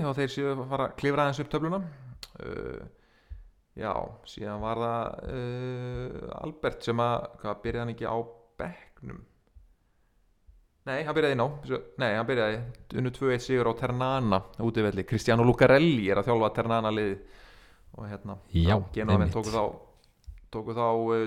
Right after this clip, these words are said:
Speaker 1: tvö eitt eftir að hafa lent eitt núll undir. Þannig að, hérna, þeir, þeir eru bara í topp-, toppnum með þá, hérna, í hvað, öðru sæti og bara sti-, stefna hraðbyr upp í efstu deild aftur.
Speaker 2: Ég, maður trúir ekki öðru, sko.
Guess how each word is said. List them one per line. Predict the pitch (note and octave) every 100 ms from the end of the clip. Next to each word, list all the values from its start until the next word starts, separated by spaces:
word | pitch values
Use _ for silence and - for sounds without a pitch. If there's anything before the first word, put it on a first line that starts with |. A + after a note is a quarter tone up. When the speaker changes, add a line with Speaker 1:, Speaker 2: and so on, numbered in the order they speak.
| A2+
Speaker 1:
tvö | B2+ C#3+
eitt | B2
eftir | G#2+ -
að | G#2
hafa | A2
lent | - -
eitt | A2+ A2+
núll | A#2
undir. | A#2 - - - _ - - - - _ -
Þannig | G2+ F#2+
að, | G2
hérna, | F#2+ F#2+
þeir, | G2+ A2 G2 -
þeir | G#2
eru | A2 B2+
bara | C#3+ B2
í | A#2+ - -
topp-, | - B2 B2 A#2+
toppnum | C3+ B2 A#2+
með | A2+
þá, | C3 C3+
hérna, | - A2+ A2
í | A2+ -
hvað, | G#2 A#2+
öðru | A#2+
sæti | A#2 C3 - -
og | G#2+ - - - - - - - -
bara | F#2 F#2+ -
sti-, | - - A2
stefna | G#2 - A#2 A2+ - - -
hraðbyr | A#2+ A#2+ C3 B2+ - - - - B2+
upp | -
í | C#3 C#3
efstu | D#3 D3+
deild | A2+ -
aftur. | - - - - - - - - - -
Speaker 2:
Ég, | F#2+ F#2 F2 F2
maður | F2 -
trúir | G2 G#2 G2+
ekki | G2+
öðru, | G#2+ A2
sko. | - F#2